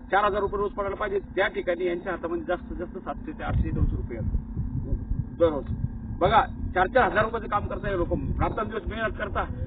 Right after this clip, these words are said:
अशी मेहनत करत नाही. जेव्हा ऊस तोडला जातो तो ऊस कार-, कारखान्यापर्यंत कसं नेला जाईल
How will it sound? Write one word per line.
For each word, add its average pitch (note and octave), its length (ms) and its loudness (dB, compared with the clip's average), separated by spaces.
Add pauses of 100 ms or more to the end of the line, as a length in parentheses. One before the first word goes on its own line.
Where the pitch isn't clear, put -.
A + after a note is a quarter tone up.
अशी A#3+ 300 0
मेहनत B3 280 0
करत A#3+ 220 0
नाही. B3 120 0 (640)
जेव्हा A#3 280 10 (540)
ऊस A3+ 120 0 (100)
तोडला A#3 200 2
जातो A#3 260 -2
तो A3+ 100 -8
ऊस A3+ 120 -6 (100)
कार-, G#3+ 320 -2
कारखान्यापर्यंत A3 720 -2
कसं A#3 160 -2
नेला A3 180 2
जाईल A3 240 0